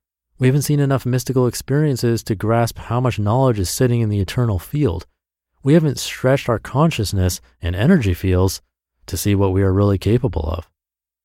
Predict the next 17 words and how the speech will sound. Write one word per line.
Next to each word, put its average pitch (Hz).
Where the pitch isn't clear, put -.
The 120
knowledge 131
that 113
most 113
religions 113
and 92
faith-based 110
communities 107
have 95
used 104
to 104
assemble 98
people 107
for 85
thousands 101
of 87
years 104